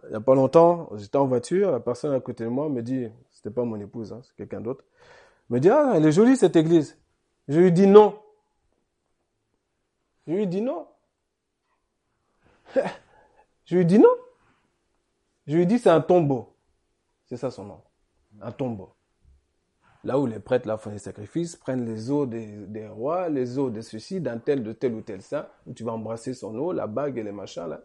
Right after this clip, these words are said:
les sorcelleries. Ce bâtiment que tu vois là, la pierre là, c'est un tombeau, ça s'appelle.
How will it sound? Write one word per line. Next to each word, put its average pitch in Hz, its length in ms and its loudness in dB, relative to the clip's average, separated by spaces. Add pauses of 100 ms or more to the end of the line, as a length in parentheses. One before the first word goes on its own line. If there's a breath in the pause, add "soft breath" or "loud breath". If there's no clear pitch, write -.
(160)
les - 60 -16
sorcelleries. 123 480 -10 (360 soft breath)
Ce - 140 2
bâtiment 185 500 6
que 175 60 -6
tu 156 60 -4
vois 165 200 2
là, 165 140 0
la 147 100 -2
pierre 160 240 -6
là, 175 160 -4
c'est 147 140 -14
un 131 100 -12
tombeau, 131 360 -12
ça 107 120 -20
s'appelle. - 300 -20